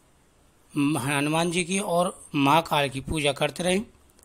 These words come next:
आपके प्रत्येक कार्य अच्छे और संपन्न होंगे।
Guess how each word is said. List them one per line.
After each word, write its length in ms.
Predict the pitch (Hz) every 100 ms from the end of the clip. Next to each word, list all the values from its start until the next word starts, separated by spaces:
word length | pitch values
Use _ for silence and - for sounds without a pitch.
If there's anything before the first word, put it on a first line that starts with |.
| _ _ -
आपके 360 | - 226 220
प्रत्येक 380 | 202 190 170 143
कार्य 240 | 151 151 - - - - - - _ -
अच्छे 340 | 151 - 196
और 200 | 220 196
संपन्न 440 | 160 156 139 143 131
होंगे। 280 | 117 110